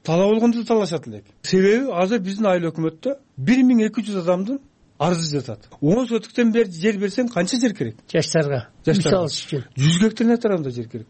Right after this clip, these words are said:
Speaker 1: Ошон үчүн мынау эки жүз гектар жер, сен айткандай туура,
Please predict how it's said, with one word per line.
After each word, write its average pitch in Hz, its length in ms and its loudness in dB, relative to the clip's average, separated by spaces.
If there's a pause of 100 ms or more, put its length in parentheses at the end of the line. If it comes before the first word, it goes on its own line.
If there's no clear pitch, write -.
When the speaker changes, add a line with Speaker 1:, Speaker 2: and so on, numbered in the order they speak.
Speaker 1:
Ошон 202 340 4
үчүн 175 180 -2
мынау 185 160 4
эки 190 320 2
жүз 180 160 -4
гектар 165 320 -2
жер, 214 220 0 (580)
сен 175 160 0
айткандай 196 320 2
туура, 196 240 2